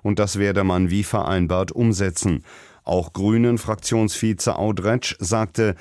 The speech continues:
selbstverständlich werde man sich auch um eine gute und stabile Rente kümmern.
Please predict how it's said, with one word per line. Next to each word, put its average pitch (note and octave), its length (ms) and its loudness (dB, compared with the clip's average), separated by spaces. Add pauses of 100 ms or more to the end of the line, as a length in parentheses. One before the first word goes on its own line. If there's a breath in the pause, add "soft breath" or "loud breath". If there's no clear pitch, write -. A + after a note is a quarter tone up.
(160 loud breath)
selbstverständlich A2+ 1120 -2
werde F#2 240 0
man F#2+ 200 2
sich F2 280 -4
auch G2+ 240 -2
um F#2 180 0
eine F#2 280 0
gute G2+ 320 -2
und G2 160 0
stabile F2+ 500 -2
Rente G2+ 340 0
kümmern. C#2+ 420 -4